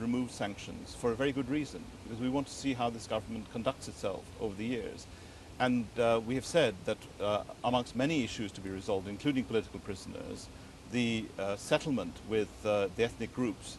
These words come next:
along, uh, the, the borders here with Kachin, the Karen and others is important,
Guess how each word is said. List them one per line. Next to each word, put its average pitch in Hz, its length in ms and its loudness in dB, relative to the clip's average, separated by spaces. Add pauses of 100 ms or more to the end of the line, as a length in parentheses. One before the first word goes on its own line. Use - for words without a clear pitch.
along, 104 460 0 (100)
uh, 95 220 0 (520)
the, 98 140 2 (460)
the 101 60 -4
borders 113 560 0
here 110 240 2
with 98 220 -6
Kachin, 107 380 -4
the 104 80 -2
Karen 104 500 0
and 95 180 -6
others 101 340 -2 (380)
is 98 100 -6
important, 123 400 -4